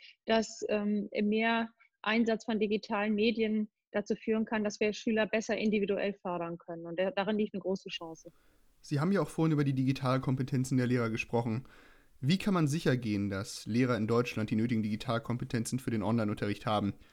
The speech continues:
Speaker 2: Ich erinnere mich da immer ganz gerne an meinen ehemaligen Mathematiklehrer, welcher aus Versehen mit Edding auf das ganz teure Smartboard geschrieben hat, weil er das nicht bedienen konnte. Also wie kann man so etwas bei Lehrern vermeiden?
Speaker 1: Ja, da gibt es ja eine Vielzahl von lustigen Anekdoten,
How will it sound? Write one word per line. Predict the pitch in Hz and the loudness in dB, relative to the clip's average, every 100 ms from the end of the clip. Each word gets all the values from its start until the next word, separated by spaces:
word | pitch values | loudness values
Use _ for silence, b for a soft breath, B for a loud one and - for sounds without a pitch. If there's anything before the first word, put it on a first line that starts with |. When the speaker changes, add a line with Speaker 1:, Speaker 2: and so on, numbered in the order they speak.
| b b b b | b b b b
Speaker 2:
Ich | - 147 | 2 6
erinnere | 151 147 | 8 8
mich | 143 | 6
da | 139 | 4
immer | 135 | 6
ganz | 123 123 | 6 2
gerne | 127 123 | 2 2
an | 123 | 4
meinen | 135 113 | 4 4
ehemaligen | 127 127 117 113 | 4 4 4 2
Mathematiklehrer, | 110 120 110 107 151 151 120 104 95 | 0 2 0 0 -4 -4 0 0 2
welcher | 101 - - | 0 -2 -2
aus | 120 | -2
Versehen | - 110 110 | -2 -2 0
mit | 107 - | 0 -2
Edding | 117 117 101 | 0 2 0
auf | 95 - | -2 -4
das | 104 - | -6 -4
ganz | 98 - | -6 -6
teure | - 107 104 | -4 -4 -2
Smartboard | 113 107 117 98 - | -2 -2 -2 -6 -8
geschrieben | 120 120 107 | -6 -2 0
hat, | 104 | 2
weil | 117 | 2
er | 110 | 2
das | 113 | 0
nicht | 120 | -4
bedienen | - 117 131 110 | -2 4 4 4
konnte. | 107 104 98 - B B B B | 2 0 -2 -4 B B B B
Also | - 131 | -2 0
wie | 156 | 2
kann | 165 | 6
man | 147 | 6
so | 131 160 | 6 6
etwas | 139 131 131 - | 6 4 4 4
bei | 113 | 4
Lehrern | 117 120 113 110 | 6 4 4 2
vermeiden? | - 113 107 104 98 92 - _ _ _ _ b b _ | 0 2 4 4 4 -2 -6 _ _ _ _ b b _
Speaker 1:
Ja, | 214 214 | 0 2
da | 220 | 2
gibt | 254 | 4
es | 359 - | 2 4
ja | 269 | 4
eine | 254 | 4
Vielzahl | 247 311 320 285 262 | 6 6 6 4 2
von | 233 | 2
lustigen | 220 240 - 226 220 | 4 2 2 0 0
Anekdoten, | 214 220 196 208 214 214 | 0 0 0 2 2 2